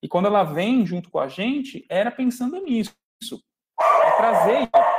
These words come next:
participação especial da Pantera, ela sempre participa da, dos vídeos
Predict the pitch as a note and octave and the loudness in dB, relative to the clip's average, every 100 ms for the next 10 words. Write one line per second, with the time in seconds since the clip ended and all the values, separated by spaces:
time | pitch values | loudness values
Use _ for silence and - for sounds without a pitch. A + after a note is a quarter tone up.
0 | - F#3+ F#3 F#3 G3+ G3 F#3+ - F3 F3+ | -2 -2 -2 -2 -8 -8 -12 -12 -12 -12
1 | E3 E3 F#3 F3+ D#3 D3+ F3+ F#3 _ D#3 | -12 -12 -16 -16 -14 -12 -12 -14 _ -18
2 | D3+ _ E3 - F#3 E3+ - - - - | -18 _ -20 -16 -6 -2 0 2 2 2
3 | - - - D#3 D3 D3+ D#3 F3 F#3 | 2 2 -2 -4 -6 -6 -6 -6 -12